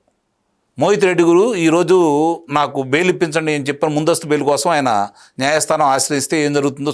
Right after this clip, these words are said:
చూస్తూనే ఉన్నాం. గతంలో ఇదే దాంట్లో ఉన్నటువంటి మిథున్ రెడ్డి కావచ్చు, చెవిరెడ్డి భాస్కర్ రెడ్డి కావచ్చు, ఇదే బాలాజీ గోవిందప్ప కావచ్చు, ధనంజయ రెడ్డి కావచ్చు, కృష్ణమోహన్ రెడ్డి కావచ్చు, వీళ్ళు ముందుగా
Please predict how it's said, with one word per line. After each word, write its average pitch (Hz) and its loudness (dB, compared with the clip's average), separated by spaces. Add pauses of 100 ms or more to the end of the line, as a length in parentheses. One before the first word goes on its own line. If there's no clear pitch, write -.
చూస్తూనే 117 -2
ఉన్నాం. 92 -6 (560)
గతంలో 208 0 (680)
ఇదే 180 0
దాంట్లో 180 0
ఉన్నటువంటి 139 -2 (520)
మిథున్ 156 0
రెడ్డి 160 0
కావచ్చు, 156 0
చెవిరెడ్డి 147 0
భాస్కర్ 143 -2
రెడ్డి 143 0
కావచ్చు, 139 0 (400)
ఇదే 139 0 (100)
బాలాజీ 143 0
గోవిందప్ప 139 0
కావచ్చు, 135 0
ధనంజయ 135 0
రెడ్డి 131 0
కావచ్చు, 135 0
కృష్ణమోహన్ 135 -4
రెడ్డి 123 -2
కావచ్చు, 127 0 (760)
వీళ్ళు 175 2
ముందుగా 170 2